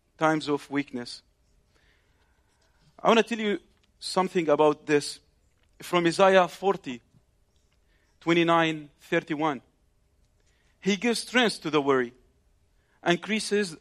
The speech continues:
the power of the weak. Even the youth, tired and weary,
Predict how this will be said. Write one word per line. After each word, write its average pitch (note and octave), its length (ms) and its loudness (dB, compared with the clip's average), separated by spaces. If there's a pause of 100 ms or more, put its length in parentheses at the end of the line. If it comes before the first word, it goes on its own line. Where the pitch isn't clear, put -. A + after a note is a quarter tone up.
the E3+ 160 -2
power G3+ 560 2 (360)
of E3 280 2
the D3+ 140 0
weak. C#3+ 340 -8 (460)
Even B3 280 4
the B3 100 6
youth, A#3+ 320 -6 (1120)
tired D3+ 320 2 (340)
and D#3 180 -4
weary, D3+ 280 0